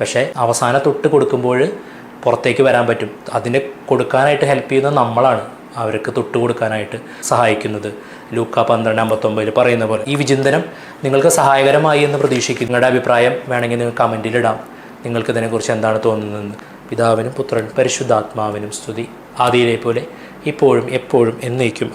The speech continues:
ആമേൻ. എല്ലാവരും ദൈവം അനുഗ്രഹിക്കട്ടെ. പരിശുദ്ധ അമ്മയ്ക്കും സകല വിശുദ്ധർക്കും നമുക്ക് നമ്മെ സമർപ്പിച്ച് പ്രാർത്ഥിക്കാം. നന്മ നിറഞ്ഞ മറിയമേ, സ്വസ്തി, കർത്താവ് അങ്ങയുടെ കൂടെ,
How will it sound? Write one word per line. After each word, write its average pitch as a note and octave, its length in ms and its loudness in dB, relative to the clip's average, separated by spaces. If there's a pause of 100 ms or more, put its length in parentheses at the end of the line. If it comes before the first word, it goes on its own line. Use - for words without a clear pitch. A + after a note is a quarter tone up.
(120)
ആമേൻ. A2+ 260 -2 (220)
എല്ലാവരും A2+ 400 2
ദൈവം A2+ 180 2
അനുഗ്രഹിക്കട്ടെ. G#2+ 500 -4 (140)
പരിശുദ്ധ A#2+ 380 -2
അമ്മയ്ക്കും A#2+ 360 -4 (500)
സകല B2+ 260 2
വിശുദ്ധർക്കും A#2+ 460 0
നമുക്ക് A2+ 220 -2
നമ്മെ A2+ 220 -4
സമർപ്പിച്ച് A2+ 460 -4
പ്രാർത്ഥിക്കാം. A2 460 -4 (100)
നന്മ A2+ 200 -6
നിറഞ്ഞ A2 260 -4
മറിയമേ, A2 280 -6
സ്വസ്തി, - 240 -10 (140)
കർത്താവ് A2+ 400 -2
അങ്ങയുടെ A2 300 -6
കൂടെ, A#2 160 -2